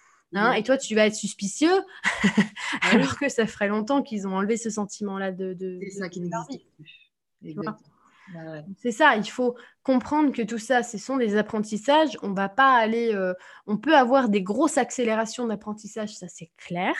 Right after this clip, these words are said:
Speaker 2: Ouais.
Speaker 1: mais il, on va quand même devoir le vivre.
Speaker 2: Il va falloir
Speaker 1: On va
Speaker 2: les
Speaker 1: pas
Speaker 2: vivre,
Speaker 1: passer à travers.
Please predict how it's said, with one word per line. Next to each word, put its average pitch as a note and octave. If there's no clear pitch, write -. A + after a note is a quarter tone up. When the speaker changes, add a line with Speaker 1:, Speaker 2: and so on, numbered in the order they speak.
Speaker 2:
Ouais. C3
Speaker 1:
mais A#3
il, A3+
on A3
va G3
quand G3
même C#4
devoir A#3
le C#4
vivre. A3
Speaker 2:
Il F3+
va F3
falloir F3
Speaker 1:
On -
va A3+
Speaker 2:
les G3
Speaker 1:
pas -
Speaker 2:
vivre, G3
Speaker 1:
passer E3
à A#3+
travers. G#3